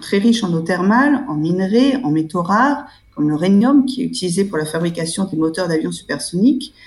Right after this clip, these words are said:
Elles sont aussi d'immenses réservoirs de poissons, grâce à la rencontre de courants chauds et froids qui favorisent le développement du plancton. Mais ces îles,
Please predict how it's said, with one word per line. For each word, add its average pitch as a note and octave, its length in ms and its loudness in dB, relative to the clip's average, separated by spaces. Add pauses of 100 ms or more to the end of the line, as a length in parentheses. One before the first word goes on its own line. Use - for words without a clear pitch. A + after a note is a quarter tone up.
(340)
Elles G3 100 0
sont B3+ 140 4
aussi B3+ 340 2
d'immenses B3 380 4
réservoirs G#3 380 2
de F3+ 80 -2
poissons, G#3 640 0
grâce - 200 -8
à F3 60 -4
la E3+ 80 -2
rencontre F3 440 0
de - 120 -18
courants E3 180 -4
chauds F#3+ 240 -2
et F3+ 100 0
froids G#3+ 360 -2
qui G#3 160 -8
favorisent F3+ 460 -4
le D#3 60 -2
développement D#3+ 360 -6
du F#3 140 0
plancton. B3 580 -2 (480)
Mais F#3 80 -4
ces G#3 280 2
îles, C#4 340 4